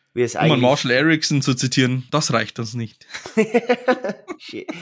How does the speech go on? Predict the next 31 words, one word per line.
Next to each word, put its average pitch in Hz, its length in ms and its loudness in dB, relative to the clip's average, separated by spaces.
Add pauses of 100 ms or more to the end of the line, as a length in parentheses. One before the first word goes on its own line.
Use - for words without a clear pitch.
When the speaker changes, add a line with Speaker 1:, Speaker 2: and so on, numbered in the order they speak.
(120)
Speaker 1:
schön 147 200 -8
gesagt. - 360 -8 (760)
Ähm, 143 520 4
ja, 156 380 4 (560)
da, 151 120 4
da 151 200 2
ich 160 100 -2
sagen, 160 160 -2
vielleicht, 156 320 0
jetzt - 160 -16
gehen 156 140 0
wir 165 60 2
noch 156 140 0
kurz 175 280 -6
ein 156 60 -4
wenig 151 200 0
auf 139 120 -2
die 135 100 -8
Schauspieler 139 480 0
an 123 120 2
sich 170 320 -6
ein. 135 240 2 (400)
Wir 123 120 -2
sehen 135 240 0
jetzt 151 240 2
ja 139 360 6
jetzt - 360 -6 (180)
einen 131 120 -4
Paul 139 220 2
Rudd 127 440 0 (560)
zum, 156 540 -2